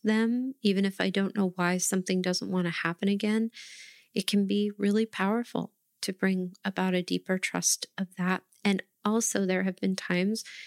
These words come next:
where I've gone through endings for things that I have absolutely no clarity on why. It's totally devastating. And I allow myself to have as much time to process those decisions,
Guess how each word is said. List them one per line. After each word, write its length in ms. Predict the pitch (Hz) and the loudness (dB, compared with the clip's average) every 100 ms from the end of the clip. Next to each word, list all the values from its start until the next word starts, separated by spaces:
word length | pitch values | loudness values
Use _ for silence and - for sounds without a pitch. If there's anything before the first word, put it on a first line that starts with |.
| - - _ | -20 -20 _
where 100 | 208 | 0
I've 160 | 208 208 | 0 0
gone 220 | 226 226 | 0 0
through 180 | 233 233 208 | 0 0 2
endings 400 | 196 208 208 - | 2 2 0 -2
for 140 | 208 | -4
things 400 | 196 202 202 - | -2 0 0 -2
that 100 | 196 | 0
I 240 | 196 196 - - | 0 -2 -6 -2
have 200 | 208 - 226 | -2 0 -2
absolutely 680 | 220 - 233 214 - 202 180 | 0 0 0 -2 0 2 2
no 400 | 180 180 185 185 - | 2 0 -2 -6 -8
clarity 600 | - 185 180 180 185 - | 0 2 2 2 -2 0
on 280 | 196 185 175 | 0 0 0
why. 460 | 175 175 175 214 233 - - - _ _ - | 0 2 2 2 -2 -8 -20 -20 _ _ -2
It's 320 | 190 - - | 2 2 2
totally 520 | - 226 233 226 202 | 2 2 2 0 2
devastating. 800 | 175 175 175 - 190 175 180 226 - | 0 2 2 2 2 2 2 0 -2
And 460 | - 190 185 185 185 _ _ - | 0 2 2 0 -4 _ _ 0
I 100 | 190 | 2
allow 400 | 196 190 185 185 | 2 2 0 2
myself 460 | 185 196 - 190 - | 2 0 0 -2 -4
to 100 | 180 | -4
have 460 | - 190 185 180 - - | 0 0 0 -2 -10 -4
as 260 | 196 208 208 | 0 0 2
much 300 | 214 208 - | 0 0 -2
time 280 | - 180 180 | 0 0 0
to 80 | 190 | -6
process 840 | - - 208 226 233 - 190 - | -10 -4 0 0 0 -2 0 -2
those 340 | - 185 185 - | 0 0 2 0
decisions, 880 | 190 190 - 185 185 180 190 190 | 0 0 2 0 0 0 0 -2